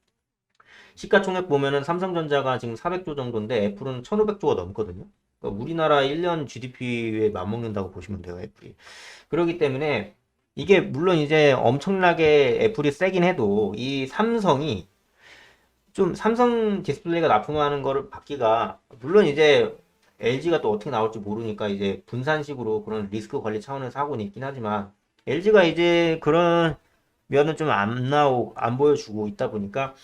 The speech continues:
어, 이 엘지 쪽으로 보-, 엘지 디스플레이 쪽으로 공급을 받는 비중이 늘어나고 있는 거예요.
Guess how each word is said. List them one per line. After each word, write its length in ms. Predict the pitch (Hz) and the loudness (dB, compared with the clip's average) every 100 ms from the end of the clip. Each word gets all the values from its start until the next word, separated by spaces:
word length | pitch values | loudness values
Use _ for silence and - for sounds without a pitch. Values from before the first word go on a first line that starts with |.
| - - - - - _ _ _ | -20 -20 -20 -20 -20 _ _ _
어, 160 | - 131 | -6 -4
이 220 | 131 151 | -2 2
엘지 260 | 117 151 180 | 2 2 -2
쪽으로 800 | 165 156 143 147 147 143 139 - | -2 -2 -2 0 2 2 0 -4
보-, 180 | 127 - | -10 -4
엘지 220 | 123 139 | -2 -2
디스플레이 440 | 143 139 - 147 147 | -6 -8 -2 0 0
쪽으로 460 | 139 135 139 143 131 | -2 0 2 2 0
공급을 380 | 117 127 139 135 | -6 -2 -2 -2
받는 340 | 113 120 127 | -2 -2 -4
비중이 580 | 110 107 120 135 180 190 _ | -6 -4 -2 0 -2 -4 _
늘어나고 520 | 107 117 220 220 139 | -4 6 10 12 10
있는 220 | 104 85 - | 8 0 -12
거예요. 260 | - - | -18 -20